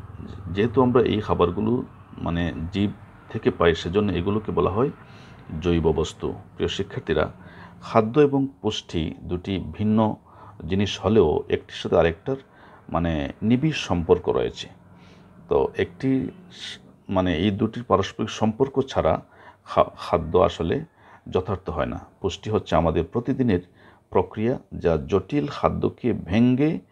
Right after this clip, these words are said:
আহ, সরল উপাদানে পরিণত করা হয়। প্রিয় শিক্ষার্থীরা, তো প্রথমেই আমি তোমাদের আলোচনা করছি খাদ্য নিয়ে। খাদ্য কী? আমি মূলত, আহ, মানে, কিছু কথা বলে ফেলেছি, তারপর আবারও বলছি, আহ, খাদ্য কী?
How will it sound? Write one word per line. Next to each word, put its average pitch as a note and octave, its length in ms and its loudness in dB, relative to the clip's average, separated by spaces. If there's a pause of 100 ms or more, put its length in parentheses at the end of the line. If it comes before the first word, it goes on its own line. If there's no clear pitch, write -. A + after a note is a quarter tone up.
(540)
আহ, D#2+ 300 4
সরল A#2+ 520 2
উপাদানে F#2+ 380 0
পরিণত D#2 380 -6
করা A#1+ 180 -4
হয়। C#2 180 -8
প্রিয় - 320 -6
শিক্ষার্থীরা, - 600 -2 (600)
তো E2+ 100 4
প্রথমেই G2+ 540 2
আমি F2+ 400 -2
তোমাদের D#2+ 360 0
আলোচনা A2 400 0
করছি - 420 -4
খাদ্য E2 360 0
নিয়ে। D#2 240 -2 (340)
খাদ্য F#2 300 2
কী? E2+ 200 -4
আমি G#2 160 0
মূলত, A#2 320 2 (600)
আহ, E2 320 4 (220)
মানে, D#2+ 500 -2 (140)
কিছু G#2 220 -4
কথা B2 200 4
বলে F#2 240 6
ফেলেছি, A2+ 360 0
তারপর F#2+ 320 0
আবারও F#2+ 280 8
বলছি, G2+ 320 0
আহ, - 920 -2
খাদ্য G#2+ 380 0
কী? D#2 280 -6